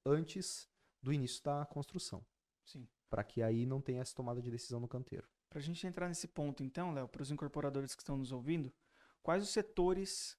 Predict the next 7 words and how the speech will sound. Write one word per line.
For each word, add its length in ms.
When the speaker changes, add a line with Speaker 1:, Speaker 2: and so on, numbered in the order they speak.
Speaker 2:
que 120
devem 260
ser 180
organizados? 720
Speaker 1:
Os 80
primeiros 400
dois, 640